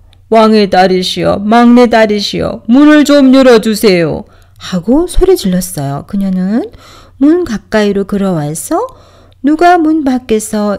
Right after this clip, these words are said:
있는지를 보려고 했어요. 그녀가 그 문을 열었을 때는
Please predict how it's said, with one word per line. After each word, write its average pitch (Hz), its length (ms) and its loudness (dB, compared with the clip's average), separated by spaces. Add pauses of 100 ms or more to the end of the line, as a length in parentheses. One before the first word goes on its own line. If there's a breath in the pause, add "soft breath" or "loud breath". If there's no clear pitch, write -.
있는지를 180 560 -4
보려고 170 460 -4
했어요. 139 580 -8 (960 soft breath)
그녀가 220 680 -2
그 - 120 -10
문을 208 400 -2
열었을 175 400 -6
때는 180 440 -6